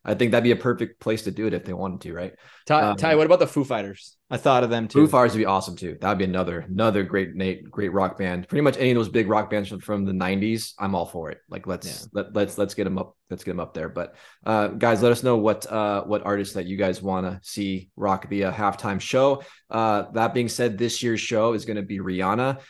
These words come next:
Speaker 1: I know a lot of people are excited about that. Me, I'm kinda eh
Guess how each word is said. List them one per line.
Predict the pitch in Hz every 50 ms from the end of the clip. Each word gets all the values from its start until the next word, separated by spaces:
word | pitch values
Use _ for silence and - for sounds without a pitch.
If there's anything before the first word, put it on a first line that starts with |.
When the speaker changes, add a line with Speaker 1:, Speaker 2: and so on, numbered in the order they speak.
| - _ -
Speaker 1:
I | - 104
know | 107 101 95
a | 90 87 87 98
lot | 104 113 110
of | 107 -
people | 113 101 - 107
are | 101 98
excited | 92 - - 98 98 95 92
about | 92 87 95 90 90 - -
that. | 113 113 113 110 - - _ _ -
Me, | 110 123 135 135 127 117 120 - - - _ _ _ _ _ _ - -
I'm | 117 117
kinda | 120 135 120 120 - -
eh | 107 104